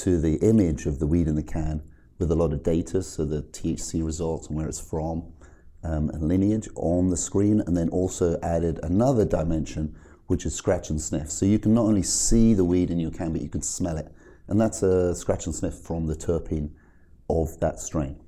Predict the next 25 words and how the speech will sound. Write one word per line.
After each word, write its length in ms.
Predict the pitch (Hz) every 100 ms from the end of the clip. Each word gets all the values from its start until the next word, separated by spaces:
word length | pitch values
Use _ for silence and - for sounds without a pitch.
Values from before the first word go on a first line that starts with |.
| - - - -
So 160 | 120
we 60 | 120
had 60 |
to 80 | -
create 220 | - 107
this 100 | 87
very 640 | 85 82 95 107 107 107 92
immersive 880 | - 85 90 92 92 82 - 85 76
three 580 | - - - - 107 92
sixty 360 | - 85 -
degrees 560 | 73 73 80 80 73 - - - - _ 82
view 380 | 76 85 82
of, 180 | 78 71
uh, 220 | 73 73 -
of 140 | 78 73
what's 320 | 80 69 -
in 120 | 76
your 120 | 78
can, 280 | - 117 120
and 140 | 78 82
that's 240 | 80 -
our 140 | 76 78
A 220 | 78 76
R 180 | 78 78 -
experience. 540 | - - 73 - -